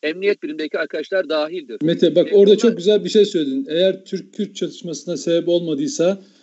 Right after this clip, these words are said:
Speaker 2: e, dedin ya, bu
Speaker 1: Evet.
Speaker 2: sorunla ilgili çok değerli bir tespit, biliyor musun? Böyle bir, eğer Türk-Kürt diye bir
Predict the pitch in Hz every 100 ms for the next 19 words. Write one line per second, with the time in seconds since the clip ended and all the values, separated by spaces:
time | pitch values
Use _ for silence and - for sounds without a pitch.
0 | _ _ - - 135 135 135 131 131 131
1 | 117 113 123 151 247 208 107 92 _ _
2 | _ 131 208 240 269 269 _ _ _ _
3 | - - 190 254 269 214 185 185 202 185
4 | - - 240 226 147 175 190 196 202 -
5 | _ 135 127 131 - 175 247 170 - 104
6 | - - _ _ _ 165 269 269 185 180
7 | 240 220 269 - _ _ _ _ _ -
8 | 277 269 - _ - 247 - - - 190
9 | 190 196